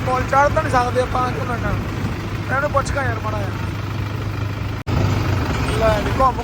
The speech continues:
ਘੁੰਮ ਕੇ ਆਪਾਂ ਆ ਹੀ ਗਏ ਆ ਉਹ ਰੋ-, ਬਾਈ-, ਬਾਈਪਾਸ ਦੇ ਬਾਹਰ। ਬਸ ਆਹ ਥੱਲੇ ਥੱਲੇ ਚੱਲਦੇ ਆ ਪੁਲ ਦੇ, ਜਿੱਥੋਂ ਘੱਟ ਜਿਹਾ ਹੋਊਗਾ ਤਾਂ ਚੜ੍ਹ ਜਾਾਂਗੇ, ਫਿਰ ਖਿੱਚ ਦਿੰਨੇ ਕੰਮ। ਉਹ ਟਰੈਕਟਰ ਤੇ ਨਾ ਭੀੜ ਭੜੱਕੇ ਜਿਹਾ ਔਖਾ ਬਹੁਤ ਆ, ਵਾਰ-ਵਾਰ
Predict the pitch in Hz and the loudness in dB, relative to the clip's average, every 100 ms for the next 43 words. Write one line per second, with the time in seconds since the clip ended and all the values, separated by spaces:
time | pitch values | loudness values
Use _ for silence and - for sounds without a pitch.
0 | - 262 233 240 226 240 226 240 254 233 | 0 0 0 2 4 4 2 0 -2 -2
1 | 247 247 240 220 220 220 214 214 - 214 | 2 2 0 -2 -2 0 0 -2 -2 -2
2 | 220 233 220 240 233 240 240 214 - - | -2 -2 -2 -2 2 4 2 -2 -2 -2
3 | - - - - - - - - - - | -4 -4 -4 -2 -2 -2 -2 -2 -2 -2
4 | 208 247 240 220 233 226 247 247 226 233 | 0 2 4 2 0 0 0 0 0 0
5 | 247 254 247 247 247 233 226 226 214 - | 0 0 0 0 0 -2 -2 -2 -2 0
6 | 240 247 254 233 226 233 226 247 254 233 | 0 0 0 0 0 0 2 2 2 0
7 | 247 262 254 240 - - - - - - | 0 0 0 0 -2 -2 -2 -2 -2 -2
8 | 233 220 185 - 269 269 254 233 226 220 | -2 -2 -2 -2 0 0 0 0 -2 -4
9 | - - - - - - - - - - | -4 -4 -4 -4 -4 -4 -6 -6 -4 -4
10 | - 254 262 262 - - 311 330 - 285 | -2 0 0 0 0 0 0 0 -2 -2
11 | 262 285 277 269 262 254 269 254 247 254 | 0 0 0 0 -2 0 0 2 2 0
12 | 240 233 233 233 | 2 2 2 0